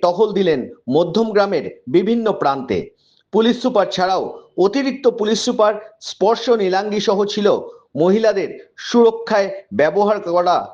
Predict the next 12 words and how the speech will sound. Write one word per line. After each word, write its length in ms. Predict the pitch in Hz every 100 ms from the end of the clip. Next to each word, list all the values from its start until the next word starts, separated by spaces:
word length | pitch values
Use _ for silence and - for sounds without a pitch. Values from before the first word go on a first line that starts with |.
| - -
উইনার্স 400 | 117 196 233 233 -
টিম 200 | 214 143 104 101 _
এর 140 | 202 190
মহিলা 340 | 180 185 202
আধিকারিকরাও। 720 | 175 156 170 151 139 98 92 76 - _ _ _ - 160
এদিন 240 | 233 302
সন্ধ্যে 340 | 247 277 269 262
থেকেই 300 | 285 220 143
মধ্যম 360 | 190 208 196 254
গ্রামের 300 | 247 233 233 160
রাস্তায় 420 | 185 196 175 156
নেমেছিল 440 | 185 196 202 208